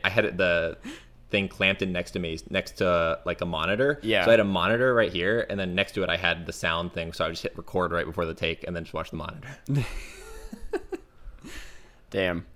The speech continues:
Speaker 2: Yeah. So I think that's a pretty comprehensive answer for that.
Speaker 1: Yeah, I would say, I mean, if you're trying to make your own films, obviously you need a camera,
Speaker 2: Mm-hmm.
Speaker 1: but all, equally as important is,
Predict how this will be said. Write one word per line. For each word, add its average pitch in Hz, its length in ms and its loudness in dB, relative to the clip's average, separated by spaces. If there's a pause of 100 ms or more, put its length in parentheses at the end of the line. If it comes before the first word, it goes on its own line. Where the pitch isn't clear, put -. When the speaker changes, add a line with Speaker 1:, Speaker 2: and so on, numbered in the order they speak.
(840)
Speaker 2:
Yeah. 117 300 8 (480)
So - 140 6
I 175 80 10
think 311 160 6
that's 208 140 6
a 143 60 2
pretty 127 320 4
comprehensive 87 1080 -4 (380)
answer 76 280 -8
for 85 160 -8
that. 87 200 2
Speaker 1:
Yeah, 85 280 6
I 135 120 10
would 147 120 6
say, 113 540 4
I 113 60 0
mean, 110 100 2
if 101 80 -4
you're 107 80 -4
trying 160 140 2
to 160 40 0
make 151 140 0
your 110 80 2
own 98 80 0
films, 90 260 0
obviously 98 360 2
you 95 80 2
need 92 140 0
a 87 40 -6
camera, 87 540 -4
Speaker 2:
Mm-hmm. 107 100 -2
Speaker 1:
but 85 280 2 (340)
all, 92 280 -4
equally 131 500 2
as 90 100 -2
important 85 580 -4
is, 80 720 -8